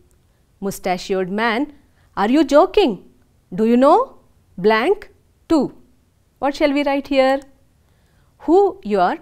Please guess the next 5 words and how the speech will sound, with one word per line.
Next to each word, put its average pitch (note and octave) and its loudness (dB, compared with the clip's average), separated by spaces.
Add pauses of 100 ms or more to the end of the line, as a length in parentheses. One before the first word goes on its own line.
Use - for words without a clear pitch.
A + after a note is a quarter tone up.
(140)
talking G#3 -6
to. B3 0 (1300)
Don't G#4+ 0
bother A3 0
him, G#3+ -6